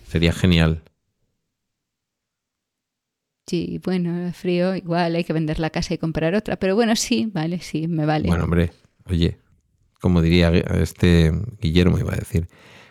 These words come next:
Speaker 1: como diría Emilio, un problema del primer mundo,
Speaker 2: Desde
Speaker 1: de la
Speaker 2: luego.
Speaker 1: casa.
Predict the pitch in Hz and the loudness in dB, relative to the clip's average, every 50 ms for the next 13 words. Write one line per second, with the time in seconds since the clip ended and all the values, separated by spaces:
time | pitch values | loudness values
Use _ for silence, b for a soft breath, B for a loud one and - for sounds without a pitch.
0 | b _ - 95 92 90 87 92 101 101 98 92 92 95 95 95 98 98 92 92 | b _ 2 4 6 6 6 6 4 4 4 4 4 4 4 6 4 6 6 4
1 | 95 - - - 78 85 90 98 98 87 73 - - 65 64 55 50 60 87 98 | 4 2 0 2 4 4 6 6 6 4 4 2 -2 -2 -2 -4 0 4 4 6
2 | 95 80 62 - - - _ _ _ _ - - - - 180 170 160 160 160 - | 6 4 0 -4 -12 -20 _ _ _ _ -6 -6 -2 -2 0 0 2 2 2 0
3 | - - - - - | 0 -2 -6 -12 -18